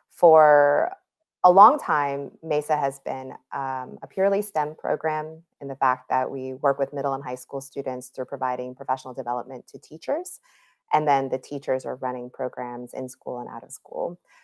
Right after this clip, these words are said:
So it's based on this national model that actually, uh, is now celebrating its fiftieth anniversary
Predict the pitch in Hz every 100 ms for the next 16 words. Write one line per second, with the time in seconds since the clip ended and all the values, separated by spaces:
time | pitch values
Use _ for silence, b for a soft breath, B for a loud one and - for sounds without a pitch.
0 | _ - 147 139 139 165 165 147 139 147
1 | 135 143 - 131 131 147 170 131 123 -
2 | 123 - 135 127 123 - 120 117 123 -
3 | _ _ _ _ _ 139 139 135 131 131
4 | 127 127 127 120 - - 139 139 139 143
5 | _ _ _ _ _ 151 139 139 147 -
6 | 220